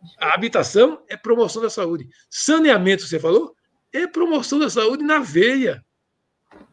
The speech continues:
Poluição do ar, combate à poluição do ar, Soninha. A gente que mora aqui numa cidade como São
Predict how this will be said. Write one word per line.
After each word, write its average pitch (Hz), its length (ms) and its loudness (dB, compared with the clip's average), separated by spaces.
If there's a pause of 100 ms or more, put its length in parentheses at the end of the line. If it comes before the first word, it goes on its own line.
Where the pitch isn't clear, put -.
(460)
Poluição 285 560 6
do 254 140 2
ar, 208 80 -2
combate 277 540 0
à 262 40 -2
poluição 254 540 -2
do 226 120 -2
ar, 254 220 0
Soninha. 170 580 -8
A 196 120 -4
gente 240 200 -4
que 220 100 -4
mora 208 220 0
aqui 202 140 -4
numa 190 120 -8
cidade 185 360 -2
como 180 160 -8
São 151 180 -10